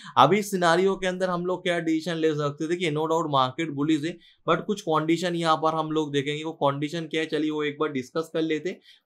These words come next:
फर्स्ट, अगर मार्केट यहाँ पर कल गैप अप खुल जाता है, after the gap up opening मार्केट ऊपर आ जाता है, always remember that gap up करते मार्केट ऊपर आ रहा है, that means वहां पर एक अपर साइड मार्केट की अपॉर्चुनिटी है।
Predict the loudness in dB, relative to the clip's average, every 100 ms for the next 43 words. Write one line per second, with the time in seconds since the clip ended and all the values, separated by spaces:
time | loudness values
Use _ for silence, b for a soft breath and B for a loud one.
0 | 4 6 6 4 0 2 4 4 2 0
1 | 0 -2 -2 -2 -2 0 4 4 6 2
2 | 2 0 2 0 2 0 2 2 2 0
3 | -2 0 -2 2 2 2 -2 -2 -2 0
4 | 2 2 2 -2 2 6 8 6 4 2
5 | -2 b b _ 6 12 12 12 10 4
6 | 0 2 2 6 4 4 0 0 0 4
7 | 4 4 0 -2 0 0 4 2 2 -2
8 | -2 0 2 4 2 0 -2 2 4 4
9 | 0 -4 -4 -4 -2 0 0 0 0 2
10 | 2 4 0 -2 -4 -2 -2 -2 -4 -6
11 | -4 -2 -4 -6 -6 -8 -8 -6 -6